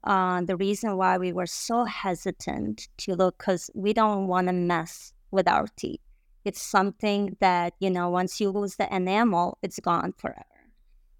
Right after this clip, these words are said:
So we were so conditioned to believe to, uh, like, big corporations like,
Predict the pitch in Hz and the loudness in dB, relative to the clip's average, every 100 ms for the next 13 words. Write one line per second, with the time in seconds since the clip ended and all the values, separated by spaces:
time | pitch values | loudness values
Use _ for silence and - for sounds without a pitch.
0 | _ - 220 196 190 202 208 208 214 208 | _ 2 6 6 6 0 0 2 2 2
1 | - 190 196 - - 208 208 214 185 175 | -2 -2 -4 -4 0 0 2 -2 0 -2
2 | - 180 185 - - 196 165 185 185 180 | -2 -2 -2 -4 -6 -4 0 0 0 -2
3 | 165 - - - 202 - - 180 - 190 | -4 -10 -18 -4 -4 -2 -2 -2 -2 0
4 | - - 165 202 208 - 196 - 180 170 | -2 -2 -2 -2 -2 -4 -4 -2 -2 -2
5 | 170 - 175 180 190 - - _ _ - | -2 -6 -2 -2 -4 -10 -20 _ _ -10
6 | 185 170 - | -4 -2 -4